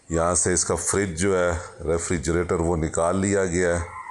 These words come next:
और निकाल के उसको जो है, ये बाहर आप देखें, ये बिल्कुल मैचिंग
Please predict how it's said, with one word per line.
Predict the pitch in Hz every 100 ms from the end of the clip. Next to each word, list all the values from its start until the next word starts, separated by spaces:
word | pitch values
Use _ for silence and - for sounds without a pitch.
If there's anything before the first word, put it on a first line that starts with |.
| - - - - - -
और | 78 80 80 80 80 80 78
निकाल | 78 73 76 80 87 87
के | 85
उसको | 85 - 92 87
जो | 82 78
है, | 78 78
ये | 82
बाहर | 69 78 87 82
आप | 78
देखें, | 71 82 - 87
ये | 82 85
बिल्कुल | 69 101 98 82 92 80
मैचिंग | 78 85 - 92